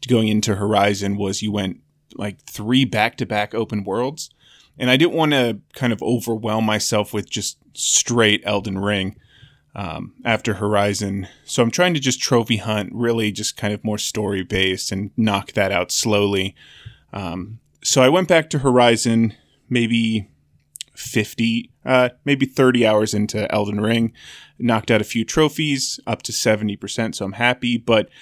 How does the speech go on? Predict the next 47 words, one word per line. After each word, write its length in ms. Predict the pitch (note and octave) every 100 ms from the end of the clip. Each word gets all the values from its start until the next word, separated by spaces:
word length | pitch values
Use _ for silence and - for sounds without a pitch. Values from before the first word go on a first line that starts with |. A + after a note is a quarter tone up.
| - -
there's 180 | F3 -
some 160 | C#4
mechanics 480 | A3 - C3+ B2 G#2+
that 100 | A2
are 80 | G2
really 240 | G#2 G2+
pissing 380 | G2 - G#2 -
me 140 | G2 G2+
off. 380 | G2 F#2+ - - _ _ _
I 60 | A#2+
think 220 | A3+ C#4
the 80 | C#3
day-night 640 | A2 A#2+ A#2+ A2 G#2 A2
cycle 640 | - - A#2 - A#2+ A2+ - _ _
is 260 | B2 G2+ -
fine 520 | - B2+ B2 A2+ G2
in 100 | F#2
games. 520 | F#2 F2+ E2 G2 - _ _ _ _
Um, 420 | G#2 F#2 F2+ - _ -
Elden 280 | C#3 E3 D3+
Ring 220 | C#3+ B2+
does 220 | C3 A#2
it 120 | A#2
where 120 | A2 A2
you 100 | G#2
can 160 | A2
change 480 | G2 A#2 A2 A2 -
the 100 | G#2+
time 380 | - - G#2 G2+
of 160 | F#2+
day 500 | G2+ G2+ G2 G2 G2 -
at 200 | G#2 -
any 260 | G#2 A2 G#2+
bonfire, 760 | F#2 F#2 G#2+ - C#3 F3+ G#3
which 180 | C3 B2
is 140 | G2
nice 400 | G2 F#2+ G2 - -
if 120 | G2+
you 120 | G#2+
wanna 360 | G2+ G2 G2 - _ _ _
have 180 | G2 F#2
it 80 |
dark 300 | - C3 B2
out 240 | B2+ A2+ G2
or 80 | G#2
light 220 | G#2 G#2+
out. 220 | G2+